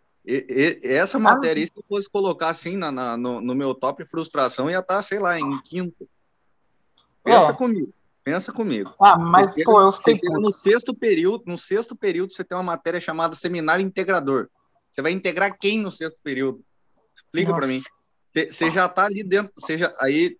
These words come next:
Speaker 1: chega o, o dito cujo professor e fala assim, "Não, a gente vai integrar os colegas." Cara, a gente já tá convivendo há três anos.
Speaker 3: É.
Speaker 1: Entendeu?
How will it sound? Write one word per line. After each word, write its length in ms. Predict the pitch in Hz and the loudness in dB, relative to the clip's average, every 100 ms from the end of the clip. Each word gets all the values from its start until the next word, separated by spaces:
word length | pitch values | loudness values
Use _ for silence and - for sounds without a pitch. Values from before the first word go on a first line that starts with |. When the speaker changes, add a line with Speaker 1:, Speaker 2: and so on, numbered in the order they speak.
| - | -18
Speaker 1:
chega 440 | - 120 139 135 | -8 -4 -2 -2
o, 140 | 123 123 | -2 -2
o 120 | 120 | -4
dito 300 | 117 131 131 | -4 -4 -4
cujo 340 | - 127 120 | -2 -2 -2
professor 520 | 117 117 143 135 147 170 | -6 -6 -6 -4 -2 -2
e 60 | |
fala 240 | 170 165 160 | -2 -4 -4
assim, 200 | - 147 | -6 -6
"Não, 260 | 131 127 | -4 -4
a 40 | 110 | -6
gente 240 | 117 117 | -8 -6
vai 100 | 123 | -6
integrar 360 | 131 143 123 127 | -4 -4 0 -2
os 120 | 135 | -2
colegas." 600 | - 156 139 135 98 - _ _ - | -4 -4 -2 -4 -8 -14 _ _ -4
Cara, 180 | 151 127 | -2 -2
a 40 | |
gente 160 | 123 135 | -4 -4
já 80 | 139 | -4
tá 100 | 143 | -4
convivendo 460 | 160 147 131 143 | -6 -8 -6 -6
há 60 | 156 | -6
três 400 | - 175 196 127 | -6 -8 -6 -4
anos. 580 | 147 143 92 - - _ _ _ _ - | -4 -4 -8 -12 -20 _ _ _ _ 2
Speaker 3:
É. 320 | 175 175 165 - _ _ _ _ _ _ _ - | 4 2 -2 -10 _ _ _ _ _ _ _ -8
Speaker 1:
Entendeu? 720 | 120 123 120 135 160 101 | -4 0 2 4 4 2